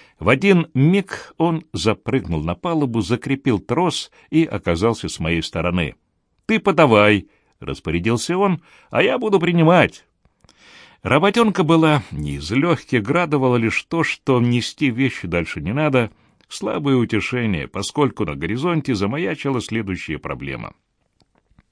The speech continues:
Когда пирамида перекочевала на палубу, я перекинул через борт дряблый свёрток с мясом. Обёртка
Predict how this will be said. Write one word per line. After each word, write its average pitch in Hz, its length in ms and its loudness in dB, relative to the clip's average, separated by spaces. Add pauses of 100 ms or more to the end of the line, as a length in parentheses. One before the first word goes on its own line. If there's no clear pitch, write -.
(360)
Когда 131 380 2
пирамида 139 720 2
перекочевала 90 840 -4
на 65 140 -10
палубу, 90 500 -6 (400)
я 131 300 0
перекинул 110 760 0
через 92 420 -4
борт 120 500 0
дряблый 90 600 -2
свёрток 95 640 -6
с - 120 -12
мясом. 90 480 -4 (800)
Обёртка 160 800 0